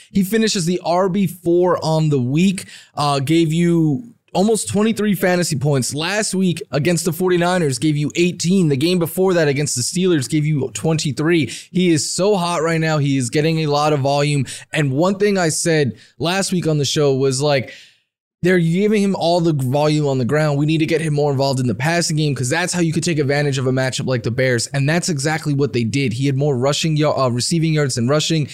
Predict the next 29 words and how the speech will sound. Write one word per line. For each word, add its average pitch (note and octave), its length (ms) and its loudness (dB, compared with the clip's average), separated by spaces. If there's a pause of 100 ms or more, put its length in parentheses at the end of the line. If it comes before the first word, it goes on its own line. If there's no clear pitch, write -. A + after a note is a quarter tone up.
(140)
He D3+ 100 0
had C3+ 120 2
a A#2+ 80 2
receiving A#2 480 0
touchdown. E3+ 600 0 (340)
Now E3+ 240 0
he A#3 80 2
gets G#3+ 200 -2
the E3+ 120 -2
Eagles F3+ 260 2
this C#3 180 -2
week, A#2+ 200 -2
a C#3+ 140 0
very D#3 360 2
tough D#3 240 -4
defensive C#3 480 -4
line C3+ 220 0
to A#2 120 -4
run D3 280 0
on. B2 320 0 (280)
But D3+ 140 2
if C3 80 0
they're E3 100 0
getting F3 280 0
him F3 120 0
involved D3+ 460 0
in D3 200 -2
the B2+ 280 -2
air, G3 420 -2